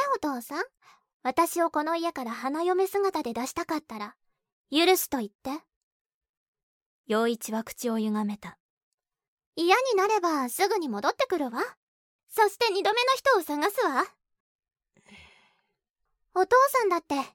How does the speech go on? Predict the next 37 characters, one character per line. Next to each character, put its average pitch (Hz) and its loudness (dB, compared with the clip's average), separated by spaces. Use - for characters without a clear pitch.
二 277 -6
度 330 4
目 339 0
の 294 -2
人 269 -8
と 240 -4
う 277 -4
ま 349 0
く 262 -4
い 247 -4
っ 247 -12
て - -4
る 587 4
じ 392 2
ゃ 339 0
な 302 -2
い 269 -2
の。 214 -6
で 339 0
も、 294 -6
前 403 4
の 320 -2
人 285 -10
と 214 -8
会 254 -4
っ 254 -10
た 226 -14
り 214 -10
し - -16
て 247 -14
さ。 294 -12
も 285 -4
し - -8
か 320 -2
し 311 -10
た 285 -10
ら、 254 -14